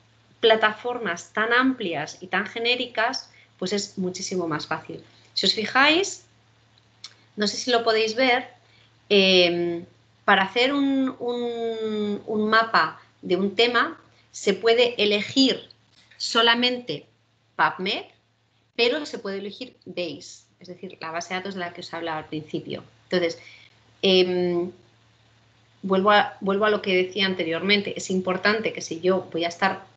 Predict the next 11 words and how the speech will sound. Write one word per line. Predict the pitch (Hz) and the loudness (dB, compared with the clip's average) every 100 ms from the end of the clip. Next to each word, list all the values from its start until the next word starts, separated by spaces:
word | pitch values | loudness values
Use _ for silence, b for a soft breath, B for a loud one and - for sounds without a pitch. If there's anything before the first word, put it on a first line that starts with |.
| _ _ _ _ | _ _ _ _
gestionando, | - - 180 - 175 190 220 175 | -10 -6 -6 -4 0 2 2 0
soy | - 185 | -2 -4
gestor | - 196 - 202 | -6 -8 0 0
de | 160 | 0
un | 156 | -4
repositorio, | 170 185 196 202 220 220 233 - B B B B B _ | -4 -4 -2 0 2 2 0 -6 B B B B B _
eh, | 175 160 - - | 0 2 0 -6
saber | - 156 175 196 - | -6 0 4 4 0
si | - - | -8 -2
mi | 165 | -2
repositorio | 165 160 160 - - 214 175 147 | 0 -2 -4 -2 2 2 2 -2